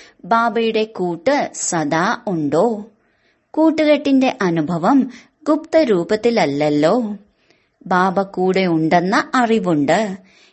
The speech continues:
എന്നാൽ അറിവിനോടൊപ്പം ബാബയുടെ ശക്തി എന്താണ്? സർവശക്തനാണ്. അപ്പോൾ എല്ലാ ശക്തികളുടെയും പവർ ഇമർജ് രൂപത്തിൽ അനുഭവം ചെയ്യൂ. ഇതിനെയാണ് പറയുന്നത്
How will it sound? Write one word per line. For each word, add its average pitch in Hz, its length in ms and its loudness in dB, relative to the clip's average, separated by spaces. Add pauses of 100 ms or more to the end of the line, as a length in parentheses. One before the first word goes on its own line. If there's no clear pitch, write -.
(200)
എന്നാൽ 294 460 2
അറിവിനോടൊപ്പം 254 1120 2 (340)
ബാബയുടെ 208 640 0
ശക്തി - 800 -4
എന്താണ്? 170 840 2 (680)
സർവശക്തനാണ്. 190 1300 -2 (540)
അപ്പോൾ 294 340 0
എല്ലാ 285 400 2
ശക്തികളുടെയും 175 1300 -4
പവർ 180 500 0 (360)
ഇമർജ് 294 460 4
രൂപത്തിൽ 196 800 -2
അനുഭവം 185 540 -2
ചെയ്യൂ. 190 640 0 (680)
ഇതിനെയാണ് 190 680 2
പറയുന്നത് 147 720 0